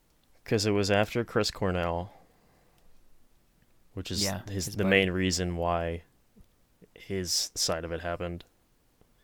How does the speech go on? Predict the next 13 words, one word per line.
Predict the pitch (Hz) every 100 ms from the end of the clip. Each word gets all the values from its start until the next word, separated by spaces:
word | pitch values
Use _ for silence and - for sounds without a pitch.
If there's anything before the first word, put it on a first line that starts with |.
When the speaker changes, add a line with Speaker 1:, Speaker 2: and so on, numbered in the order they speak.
| _ _ _ _ _ - - _ _ -
Speaker 2:
Dude, | 117 107
Speaker 1:
Yeah, | - -
Speaker 2:
I | 107
remember | 135 139 117
Speaker 1:
Chris, | 92 - 95
Speaker 2:
growing | 95 92
up. | 90
Speaker 1:
twenty | 127 123
seventeen | 139 135 117 110 113 98 82
was | 80
Chris | - -
Cornell's | - - - - -
death. | 50 50